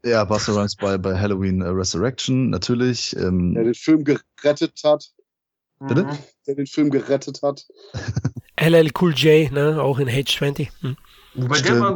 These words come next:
Speaker 3: gut, der war
Speaker 2: Ja.
Speaker 3: wenigstens spaßig.
Speaker 1: Ja, das ist ein guter Film. Oder Deep Blue Sea war ja auch dabei,
Speaker 3: Oh,
Speaker 1: also,
Speaker 3: ja.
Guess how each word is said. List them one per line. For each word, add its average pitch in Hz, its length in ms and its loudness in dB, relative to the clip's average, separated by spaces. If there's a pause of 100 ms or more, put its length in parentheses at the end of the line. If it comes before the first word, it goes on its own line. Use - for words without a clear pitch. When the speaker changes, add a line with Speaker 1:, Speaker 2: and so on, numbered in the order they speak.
(120)
Speaker 3:
gut, 131 240 -8
der 131 120 -6
war 139 220 -4
Speaker 2:
Ja. 139 100 -2
Speaker 3:
wenigstens 147 300 -6
spaßig. 143 580 -4
Speaker 1:
Ja, 104 180 0
das 107 120 0
ist - 60 -6
ein 113 80 4
guter 104 220 0
Film. 147 360 0
Oder 101 180 -2
Deep 95 200 -8
Blue 98 120 -8
Sea 143 300 -4
war 92 100 0
ja 85 80 0
auch - 120 -6
dabei, 101 380 -2
Speaker 3:
Oh, 165 120 2
Speaker 1:
also, 147 120 2
Speaker 3:
ja. 123 220 -4